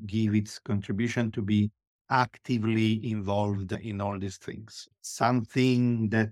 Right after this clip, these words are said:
could be worth mentioning, for example, is the, the, the S D O initiative, where we are, let me, changing, let me say, changing our habits,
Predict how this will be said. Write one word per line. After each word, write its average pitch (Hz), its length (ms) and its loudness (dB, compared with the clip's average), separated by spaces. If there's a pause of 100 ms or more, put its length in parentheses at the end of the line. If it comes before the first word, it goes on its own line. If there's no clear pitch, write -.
(160)
could 113 120 0
be 113 100 6
worth 113 300 4
mentioning, 113 480 2
for 104 160 -4
example, 101 420 -4
is 101 140 -6
the, 107 180 0 (440)
the, 104 300 4
the 104 260 2
S 107 140 -2
D 110 240 2
O 110 160 4
initiative, 104 800 0 (600)
where 113 640 2
we 110 580 0
are, 107 560 2
let 110 180 -2
me, 107 300 2 (240)
changing, 135 480 0
let 104 160 -2
me 107 100 -6
say, 117 200 -2
changing 143 400 -6
our 117 420 -2 (140)
habits, 143 600 0